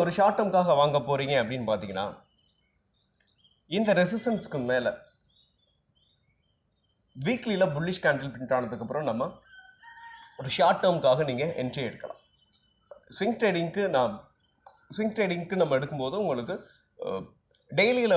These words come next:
வந்து புல்லிஷ் கேண்டில் பிரிண்ட் ஆனதுக்கு அப்புறமே நம்ம என்ட்ரி எடுத்துக்கலாம்.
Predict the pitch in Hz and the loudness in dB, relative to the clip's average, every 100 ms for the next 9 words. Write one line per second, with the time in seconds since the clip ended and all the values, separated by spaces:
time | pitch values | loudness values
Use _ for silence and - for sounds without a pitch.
0 | 151 143 156 131 113 - _ _ _ _ | 4 2 0 0 -4 -10 _ _ _ _
1 | _ _ 143 202 202 185 165 139 131 139 | _ _ -4 -2 2 2 2 -2 0 0
2 | 123 127 135 143 123 107 117 123 98 - | 0 -2 -2 0 0 -2 -2 -4 -6 -10
3 | - - | -12 -12